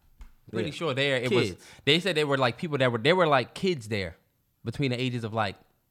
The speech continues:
Speaker 2: There's a nine
Speaker 1: Ten.
Speaker 2: yeah, there's a nine-year-old boy in a, in a coma 'cause he fell from his dad's arms. His dad had him on a, his arms like that.
Speaker 1: At Astroworld?
Speaker 2: At, at the Astroworld Festival, and he fell and got trampled. He's in a coma.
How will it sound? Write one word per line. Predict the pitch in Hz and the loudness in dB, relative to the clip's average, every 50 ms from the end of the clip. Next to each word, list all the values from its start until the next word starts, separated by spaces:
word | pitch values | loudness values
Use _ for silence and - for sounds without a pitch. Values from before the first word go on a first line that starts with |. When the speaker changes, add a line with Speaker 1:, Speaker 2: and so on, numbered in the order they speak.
| _ _ _ _ _ _ _ _ - - - - - | _ _ _ _ _ _ _ _ -20 -20 -10 0 4
Speaker 2:
There's | 147 175 175 | 4 6 6
a | 180 156 | 4 2
nine | 139 139 143 156 | 4 4 6 8
Speaker 1:
Ten. | 196 196 170 131 107 90 - - | 8 8 6 4 2 -2 -4 -2
Speaker 2:
yeah, | 156 170 147 | -2 0 2
there's | 131 165 185 175 | 2 2 2 2
a | 175 | 0
nine-year-old | 147 147 147 156 165 165 160 160 160 156 156 147 131 | 0 0 0 0 0 0 0 0 0 0 0 -2 -2
boy | 139 160 175 175 170 156 147 | -4 -4 -2 -2 -2 -2 -4
in | - - 139 135 131 | -4 -4 -4 -4 -2
a, | 131 127 127 123 123 120 117 113 110 110 131 - _ _ _ | -4 -4 -4 -4 -4 -4 -6 -6 -8 -10 -12 -16 _ _ _
in | - 131 | -4 -4
a | 131 123 | -4 -4
coma | - - 160 170 170 139 113 | -4 -4 -4 -2 -2 -4 -4
'cause | - 143 131 | -4 -4 -4
he | 131 | -4
fell | 127 127 151 151 143 | -2 0 0 0 2
from | 151 156 | 0 -2
his | 147 143 131 | -4 -4 -2
dad's | 135 156 160 160 160 151 147 | -2 -2 0 0 -2 -2 -2
arms. | 156 165 170 170 175 180 185 185 - - _ _ _ _ _ _ _ _ _ _ _ _ _ _ _ _ _ _ | -4 -4 -2 -2 -2 -4 -6 -8 -12 -18 _ _ _ _ _ _ _ _ _ _ _ _ _ _ _ _ _ _
His | - 131 | -8 -2
dad | 117 139 156 170 170 165 | 0 2 4 4 4 4
had | 160 165 156 147 | 4 4 4 4
him | 143 143 | 4 2
on | 143 139 131 | 0 0 0
a, | 123 120 | -2 -2
his | 135 147 123 - - _ | -2 -4 -4 -4 -6 _
arms | - 147 165 170 160 139 123 113 110 104 101 - - - - _ _ _ _ _ _ _ _ _ _ _ _ _ _ _ _ _ _ _ _ _ - | 0 2 4 4 4 4 4 2 0 -2 -6 -8 -12 -18 -20 _ _ _ _ _ _ _ _ _ _ _ _ _ _ _ _ _ _ _ _ _ -6
like | - 113 113 107 - | -4 -4 -4 -2 -2
that. | 151 151 135 101 - - _ _ _ _ _ _ _ _ _ - | -2 -2 -2 -2 -6 -14 _ _ _ _ _ _ _ _ _ -4
Speaker 1:
At | 123 107 113 135 156 165 | -2 2 2 2 2 2
Astroworld? | 190 175 175 190 202 - 139 | 0 -2 -2 -4 -2 -2 -2
Speaker 2:
At, | 135 131 131 | -2 -2 -2
at | 135 139 139 - | -2 -4 -4 -4
the | 127 127 | -6 -6
Astroworld | 127 139 139 139 131 - 139 139 135 127 | -6 -4 -6 -4 -6 -6 -6 -4 -4 -4
Festival, | 143 151 147 147 151 151 151 - | -4 -4 -4 -4 -8 -10 -10 -8
and | - 123 120 | -8 -8 -6
he | 123 160 156 | -6 -8 -8
fell | 147 - 170 175 175 160 | -6 -2 0 2 2 2
and | 139 127 120 | 0 0 0
got | 113 123 120 120 | 0 0 0 0
trampled. | - 143 131 123 120 123 117 | -2 -4 -4 -4 -4 -4 -4
He's | 131 160 147 | -4 -4 -4
in | 127 113 | -4 -6
a | 110 | -4
coma. | - 156 160 156 104 82 76 | -2 -2 -2 -2 -4 -8 -12